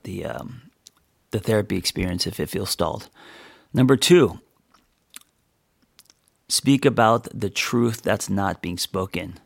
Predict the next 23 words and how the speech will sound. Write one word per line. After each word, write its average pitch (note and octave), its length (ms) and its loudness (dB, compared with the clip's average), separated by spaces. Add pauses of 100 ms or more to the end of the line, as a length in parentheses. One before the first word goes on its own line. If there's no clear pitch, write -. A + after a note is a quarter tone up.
And, F#2 340 -6
uh, F2 380 -2 (240)
now A2 200 2
I'm G#2 80 2
talking, G#2 540 -4
we're G2+ 120 -2
talking G2+ 260 -4
to - 80 -8
the F2 100 -8
therapist. G2 540 -2 (480)
Um, E2 520 -6 (680)
well, C#3 140 6
I - 80 4
guess, F#3+ 380 2 (100)
you C3 100 0
know, D3 120 6
I A#2+ 80 6
guess E3 200 2
this D3 160 0
could B2+ 120 0
be A#2 80 4
both C3 280 -2
people. - 440 -6